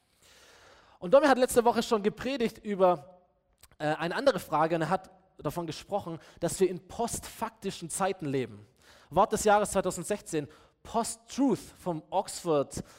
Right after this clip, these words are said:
Wörterbuch, also High Level. Post-Truth, postfaktisch übersetzt, die Zeit nach der Wahrheit. Die Zeit nach der allgemeingültigen Wahrheit. Wir sind nicht mehr so faktenorientiert, sondern wir sind mehr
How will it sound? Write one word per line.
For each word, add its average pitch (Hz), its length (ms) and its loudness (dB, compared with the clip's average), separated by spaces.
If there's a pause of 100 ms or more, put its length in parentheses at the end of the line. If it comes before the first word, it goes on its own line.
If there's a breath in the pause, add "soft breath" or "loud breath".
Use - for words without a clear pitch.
(180 loud breath)
Wörterbuch, 160 840 -2
also 135 280 -6 (280)
High 170 140 -2
Level. 175 360 2 (880 loud breath)
Post-Truth, 233 720 -2 (420 soft breath)
postfaktisch - 680 -4
übersetzt, 185 460 -2
die 190 100 -8
Zeit 262 600 -4 (220 soft breath)
nach 196 420 -2
der 208 340 2
Wahrheit. 156 600 0 (640 soft breath)
Die 202 120 -4
Zeit 269 560 -2 (160 loud breath)
nach 208 340 2
der 180 240 -2
allgemeingültigen 196 840 -2
Wahrheit. 151 280 0
Wir 165 100 0
sind 262 240 -4
nicht 214 120 -4
mehr 208 140 2
so 240 120 -6
faktenorientiert, 254 1400 -6 (260 loud breath)
sondern 226 220 4
wir 240 80 2
sind 220 160 -2
mehr 220 240 4